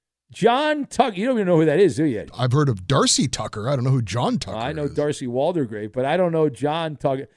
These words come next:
Speaker 1: John Tucker played for the Buffalo Sabres. Shout out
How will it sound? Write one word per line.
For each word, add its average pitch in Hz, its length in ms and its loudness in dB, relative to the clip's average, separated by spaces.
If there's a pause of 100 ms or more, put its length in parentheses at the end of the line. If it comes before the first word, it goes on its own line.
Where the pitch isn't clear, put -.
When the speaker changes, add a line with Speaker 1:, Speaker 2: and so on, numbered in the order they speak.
(200)
Speaker 1:
John 220 240 2
Tucker 214 260 4
played 190 220 0
for 170 60 -4
the 147 80 -4
Buffalo 202 380 0
Sabres. 139 580 -4
Shout 160 260 -2
out 160 160 0